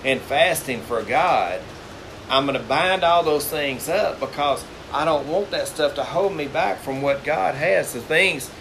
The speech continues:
that, uh, we loose, the things that the Lord allows, we loose those things. I have a sound mind. I don't have a, a mind that is always stressed out. I have a sound mind. I make sound decisions.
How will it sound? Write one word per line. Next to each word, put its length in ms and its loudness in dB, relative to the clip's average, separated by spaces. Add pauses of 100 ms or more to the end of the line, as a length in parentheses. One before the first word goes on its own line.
(280)
that, 180 4 (140)
uh, 240 4 (360)
we 180 4
loose, 640 4
the 160 0
things 360 -2
that 160 -2
the 60 0
Lord 300 2
allows, 580 0
we 180 0
loose 640 0
those 280 2
things. 360 -4
I 140 2
have 240 4
a 80 4
sound 440 0
mind. 300 -6 (480)
I 140 2
don't 180 2
have 240 4
a, 220 4 (180)
a 120 6
mind 440 4
that 100 4
is 140 -2
always 440 4
stressed 360 -4
out. 160 0
I 200 2
have 120 2
a 80 0
sound 480 0
mind. 320 2
I 60 4
make 260 0
sound 480 2
decisions. 640 -4